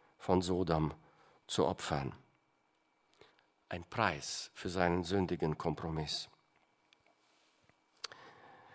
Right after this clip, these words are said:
Zehntens,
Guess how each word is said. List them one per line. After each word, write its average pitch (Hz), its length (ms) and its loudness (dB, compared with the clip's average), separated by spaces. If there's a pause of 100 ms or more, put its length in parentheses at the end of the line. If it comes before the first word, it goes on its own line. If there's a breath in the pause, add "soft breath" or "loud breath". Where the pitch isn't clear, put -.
(1700 soft breath)
Zehntens, 131 640 4